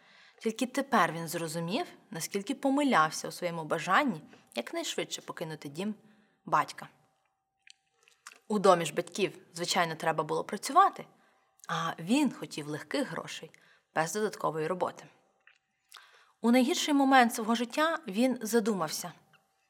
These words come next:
У мого батька навіть слуги живуть краще, ніж я зараз. Піду до нього і скажу: «Батько, я згрішив перед тобою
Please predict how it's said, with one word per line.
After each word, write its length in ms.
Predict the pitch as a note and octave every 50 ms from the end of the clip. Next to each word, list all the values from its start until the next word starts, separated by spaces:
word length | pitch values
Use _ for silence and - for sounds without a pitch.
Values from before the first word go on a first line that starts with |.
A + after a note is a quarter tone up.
| _ _ _ _ _ -
У 60 | - G#3
мого 360 | A3 C4+ E4+ D#4+ B3+ B3+ A3
батька 460 | F3 G3 B3+ F4+ G4 - - - A3
навіть 440 | G#3+ A#3+ C4 B3+ B3 A#3+ - - -
слуги 500 | - - - A#3+ D#4 F4+ G4 C#4+ G#3 D#3+
живуть 280 | - F#3 F3+ F#3+ -
краще, 500 | - - A3+ C4 D#4+ - - - - F#3+ F3+ - - - - - - -
ніж 240 | G#3 G#3+ F#3+ E3
я 300 | G3+ F#3+ G#3 G#3 A3+ C4
зараз. 600 | A#3+ G#3+ B3 C4+ D4 C4+ A3 - - - - - _ _ _ _ _ _ _ _ _ _ _ _ _ _ -
Піду 260 | - C#4+ B3 B3 A3
до 120 | E3+ F3+
нього 300 | F3+ F#3+ A3 C#4 C4 A#3+
і 40 | G3+
скажу: 440 | - - - G#3 F#3 E3 E3 D#3+ D#3+ _ _ _ -
«Батько, 500 | - D3+ F3+ E3 D#3 - - - F#3 E3+ - _ _ _ _ _ _ _ _ -
я 140 | F3+ F#3 F3+
згрішив 400 | F3+ G#3 C4+ D#4 - - A#3 G#3+
перед 320 | - - G#3+ G3+ G3 -
тобою 400 | - G3 E3+ F3 F3 E3 D#3+ D#3+